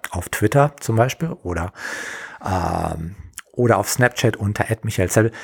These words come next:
Lass mich mal wissen, nimmst du eine Blende sechs drei oder sechs vier irgendwann, irgendwo für? Ist das gut für irgendwas?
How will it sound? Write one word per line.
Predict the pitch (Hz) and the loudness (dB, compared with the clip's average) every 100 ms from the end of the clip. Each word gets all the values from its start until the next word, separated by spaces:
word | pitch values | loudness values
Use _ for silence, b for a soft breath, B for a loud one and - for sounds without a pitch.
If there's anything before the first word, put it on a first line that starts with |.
| B | B
Lass | - - | -4 2
mich | 131 | 2
mal | 170 131 | 4 4
wissen, | 131 147 131 - | 6 4 0 2
nimmst | 107 107 101 | 4 4 4
du | - | 4
eine | 156 180 | 4 6
Blende | 127 143 135 | 4 4 4
sechs | 131 - | 2 -2
drei | - 113 135 | 0 4 4
oder | 131 117 120 | 4 4 4
sechs | 123 - | 2 -2
vier | - 123 147 - - - | 0 2 2 -2 -12 2
irgendwann, | 120 131 - 127 139 - | 4 4 4 2 2 2
irgendwo | 120 120 117 | 2 4 0
für? | - 135 | 0 -2
Ist | - - | 0 -4
das | 101 | -4
gut | - 123 | -2 -2
für | - | 2
irgendwas? | 143 123 120 120 127 | 2 4 4 4 2